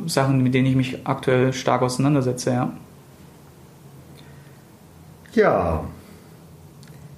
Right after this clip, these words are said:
Speaker 2: Ich sage erstmal ganz herzlichen Dank.
Speaker 1: Danke dir.
Speaker 2: Eine Frage. Gibt es etwas, was du den Hörern dieser Podcast-Folge Gutes tun könntest?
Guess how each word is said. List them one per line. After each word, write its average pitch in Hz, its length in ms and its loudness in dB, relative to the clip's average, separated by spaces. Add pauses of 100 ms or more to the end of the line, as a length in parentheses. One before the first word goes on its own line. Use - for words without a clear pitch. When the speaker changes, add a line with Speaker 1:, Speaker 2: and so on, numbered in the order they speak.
(2000)
Speaker 2:
Ich - 100 -4
sage 101 200 -2
erstmal 107 300 0
ganz 101 280 0
herzlichen 98 420 -4
Dank. 139 320 2 (1800)
Speaker 1:
Danke 127 260 2
dir. 170 260 2 (1400)
Speaker 2:
Eine 135 360 2
Frage. 104 540 0 (600)
Gibt 131 240 -4
es 160 160 2
etwas, 135 600 0
was 113 280 0
du 104 100 0
den 95 120 2
Hörern 110 600 2
dieser 104 220 0
Podcast-Folge 90 1160 0 (1000)
Gutes 104 340 0
tun 80 280 0
könntest? - 600 -8